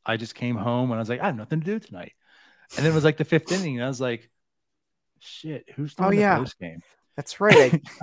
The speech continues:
Speaker 2: I did text you. And was like, "Ugh."
Speaker 1: And you're like, "Well, I'm not home." And Jim, right, like, Jim's like, "I can only do one show." Like, his, his voice is done. And I was like, "I haven't watched, like, a bit of this game either. I, I don't, I, we'll
Speaker 2: It
Speaker 1: do it
Speaker 2: turned
Speaker 1: tomorrow."
Speaker 2: into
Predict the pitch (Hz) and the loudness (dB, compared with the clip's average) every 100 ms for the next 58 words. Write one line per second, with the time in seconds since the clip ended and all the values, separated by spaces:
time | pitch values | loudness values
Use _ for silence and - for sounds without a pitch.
0 | 175 170 196 185 202 196 - 147 139 131 | 6 8 4 4 0 0 0 0 0 -4
1 | 131 - _ - 135 - _ _ - - | -12 -18 _ -14 -14 -14 _ _ -20 -20
2 | - - 147 165 165 156 135 117 113 156 | -16 -2 2 6 6 6 4 0 2 2
3 | 131 92 104 104 120 - - 107 107 101 | 2 0 -4 -4 -6 -10 -12 -8 -6 0
4 | 135 123 117 110 110 123 131 110 104 120 | 2 4 4 4 0 -2 0 0 -2 -2
5 | 127 113 101 92 101 - 90 85 92 _ | -2 -4 -6 -8 -8 -8 -8 -8 -10 _
6 | _ _ 98 80 110 - 107 107 85 107 | _ _ -10 -6 -8 -10 -8 -8 -6 -6
7 | 92 95 98 95 95 101 110 101 107 104 | -6 -8 -10 -8 -8 -8 -8 -6 -8 -8
8 | _ _ _ _ _ _ _ _ _ _ | _ _ _ _ _ _ _ _ _ _
9 | - 135 117 85 85 - 82 78 76 107 | -12 -10 -10 -10 -14 -14 -16 -16 -8 -6
10 | 92 85 - 85 85 107 90 87 87 - | -6 -10 -10 -10 -6 -6 -4 -6 -8 -10
11 | _ _ _ _ _ _ _ - 95 117 | _ _ _ _ _ _ _ -10 -8 -8
12 | _ - - _ _ _ _ _ _ - | _ -18 -18 _ _ _ _ _ _ 4
13 | 156 139 131 247 233 185 160 | 4 8 8 8 6 4 2